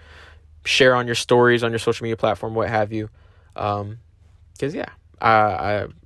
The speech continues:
I want to share these conversations to the best of my ability with those who may benefit from it. Um, 'cause I just think open, open-minded,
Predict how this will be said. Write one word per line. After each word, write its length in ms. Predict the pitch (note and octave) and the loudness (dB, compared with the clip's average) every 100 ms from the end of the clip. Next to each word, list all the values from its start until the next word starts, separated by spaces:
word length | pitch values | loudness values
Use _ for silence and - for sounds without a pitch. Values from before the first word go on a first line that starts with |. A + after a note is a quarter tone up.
| _ _ - | _ _ -4
I 60 | |
want 240 | A#2 C3 B2+ | 0 2 0
to 80 | |
share 180 | B2 A#2 | 0 2
these 140 | A2+ - | 2 0
conversations 800 | A2 G#2+ - G#2 - G#2+ - - - - - | -2 -2 -4 -6 -6 -10 -14 -18 -20 -20 -10
to 80 | |
the 80 | G#2 | 0
best 160 | G#2+ A2+ | 2 4
of 20 | |
my 60 | A#2 | 2
ability 540 | A2 G#2+ G#2+ G#2+ G#2+ | 4 4 4 0 -6
with 200 | G#2+ G#2+ | -8 -6
those 340 | - G#2 G#2 - | -2 -2 -2 -8
who 440 | - G#2+ G#2+ G2+ G2+ | -8 -4 -4 -4 -8
may 180 | A2 G#2 | -4 -4
benefit 400 | G2+ G#2 G2+ - | -2 -6 -6 -8
from 240 | - F#2+ | -6 -8
it. 100 | - - - - - _ - | -8 -14 -20 -20 -20 _ -6
Um, 280 | G2 G2 A2+ | -4 -6 -8
'cause 160 | - G2+ | -6 -6
I 60 | |
just 120 | G2 - | -6 -8
think 140 | G2 - | -8 -2
open, 400 | G#2 A2 G#2+ A2 - _ _ _ - _ _ _ _ - - | 0 0 -2 -6 -16 _ _ _ -20 _ _ _ _ -16 -4
open-minded, 720 | A2 A2+ A2+ A2+ A2+ A2 | -2 0 0 2 0 0